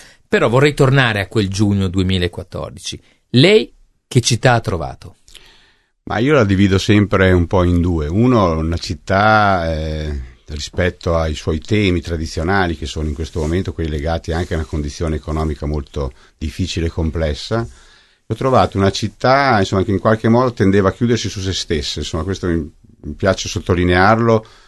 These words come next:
Speaker 2: nel senso non perché è un piacere, ma perché in realtà è una constatazione che un po' si leggeva anche dall'esterno, insomma, non, e dall'interno ancora di più. Quindi una città che in qualche modo è stata, è stata al centro, capitale mondiale della ceramica,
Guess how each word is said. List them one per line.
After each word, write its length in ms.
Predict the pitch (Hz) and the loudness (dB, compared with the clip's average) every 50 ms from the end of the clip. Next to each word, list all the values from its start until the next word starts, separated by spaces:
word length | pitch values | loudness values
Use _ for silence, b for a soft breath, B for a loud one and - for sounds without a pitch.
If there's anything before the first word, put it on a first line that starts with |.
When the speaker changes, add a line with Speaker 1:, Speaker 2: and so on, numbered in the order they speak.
| b b | b b
Speaker 2:
nel 120 | - 82 - | -12 -10 -4
senso 240 | - 101 87 90 92 | -2 -2 0 0 2
non 140 | 87 92 | 2 2
perché 200 | - 90 78 - | 0 0 -2 0
è 40 | 87 | 0
un 80 | 85 78 | 0 0
piacere, 560 | - 87 82 - - 98 87 80 78 78 73 | 0 -2 -2 0 0 0 2 2 2 0 -2
ma 140 | 78 78 78 | -2 -4 -4
perché 240 | - 73 - - 87 | -6 -8 -4 -4 -4
in 60 | 82 | -2
realtà 260 | 80 82 82 - - | -2 -2 -4 -2 -2
è 60 | 101 98 | -2 0
una 160 | 92 85 - | 0 -2 -2
constatazione 720 | - 85 - - 87 78 - 85 - - 95 98 98 90 | -4 -6 -4 -4 -4 -4 -4 -6 -4 -2 -2 -2 -2 0
che 40 | 90 | -2
un 100 | 85 78 | -2 -2
po' 100 | - 95 | -2 -2
si 160 | - - 92 | -2 -2 -2
leggeva 400 | 82 82 76 78 87 85 82 85 | -2 -2 -2 -2 -2 0 0 0
anche 180 | 85 82 - 82 | 0 0 -2 -2
dall'esterno, 640 | 78 80 78 76 76 - - - 92 80 73 73 76 | -2 -2 -2 -2 -4 -4 -2 0 0 0 0 0 -2
insomma, 240 | 73 - - 78 | -4 -4 -4 -2
non, 220 | 80 82 82 82 80 B B B B B B B B B | 0 0 0 -2 -4 B B B B B B B B B
e 60 | 110 | -2
dall'interno 640 | 107 107 101 107 101 95 92 - 92 90 82 87 87 | 0 2 2 4 2 2 2 2 2 2 2 2 0
ancora 300 | 85 - - 87 82 78 | -2 -2 -2 -2 -2 -2
di 120 | 76 76 | -4 -6
più. 200 | 73 - 71 67 | -8 -8 -8 -8
Quindi 100 | 67 65 b b b b b b | -8 -10 b b b b b b
una 180 | - 123 123 107 | 0 2 2 2
città 360 | - - 95 87 - 120 120 | 2 0 -4 0 2 0 0
che 120 | - - 104 | 2 2 2
in 540 | 98 92 87 82 80 69 85 87 90 82 | 4 4 4 2 0 0 0 -2 -2 -2
qualche 340 | - - 107 101 92 - 107 | 0 2 2 2 2 2 2
modo 480 | 98 104 117 123 127 127 117 110 101 92 | 2 4 4 4 4 2 4 4 4 2
è 60 | 87 | 2
stata, 640 | - - - 92 90 90 - - 92 87 82 80 b b b b b b b b | 0 -2 -2 -2 -2 -2 -2 -2 0 0 0 -2 b b b b b b b b
è 120 | - 82 | -8 -6
stata 1500 | 76 - - - 117 113 107 92 82 78 - - 87 78 78 78 76 73 76 76 73 76 76 73 76 73 71 71 - 69 | -6 -6 -2 0 2 4 4 4 2 0 -2 -6 -4 -4 -2 -2 -2 -2 -2 -4 -4 -4 -4 -4 -4 -6 -6 -6 -6 -4
al 200 | 73 87 90 80 | -2 -2 -2 -2
centro, 880 | - - - 110 107 104 98 87 - - 82 80 78 76 76 73 78 73 | -2 0 2 2 2 2 2 0 0 -2 -2 -2 -2 -2 -2 -2 -4 -4
capitale 460 | - - - - 71 - 82 80 82 | -6 -8 -8 -8 -6 -4 -2 -2 0
mondiale 460 | 78 78 78 73 78 80 80 80 80 | -2 -2 -2 -2 0 0 0 0 -2
della 220 | 76 80 76 76 76 | -2 -4 -4 -4 -4
ceramica, 840 | - - 82 80 95 101 95 90 85 78 - - 80 71 73 69 | -4 -4 -2 0 2 2 2 2 0 -2 -4 -4 -4 -4 -4 -4